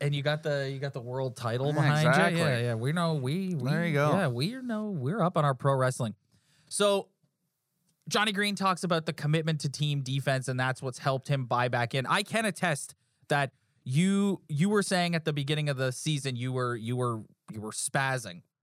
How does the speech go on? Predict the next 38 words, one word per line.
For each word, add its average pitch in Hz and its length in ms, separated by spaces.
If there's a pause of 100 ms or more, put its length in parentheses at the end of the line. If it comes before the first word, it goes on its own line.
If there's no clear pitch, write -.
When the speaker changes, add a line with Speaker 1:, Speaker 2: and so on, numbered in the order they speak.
(640)
Speaker 1:
Johnny 208 600
and 156 120
I 160 140
were 151 140
in 151 80
the 135 80
same 135 280
boat. 107 240
We 143 140
were 156 80
going 165 220
back 147 240
and 135 100
forth, 123 320
and 123 80
we 123 100
were 123 120
like, 117 160
"This 123 120
is 127 120
it. 143 160
It's 127 160
over. 131 340
Fire 131 300
Ke-, 113 420
fire 139 260
Keefe, 131 280
fire 127 260
Dubas. 127 420
I've 110 140
had 123 140
enough. 127 360
I 117 80
can't 131 220
watch 123 220
this 135 160
anymore," 123 340
whatever. 131 380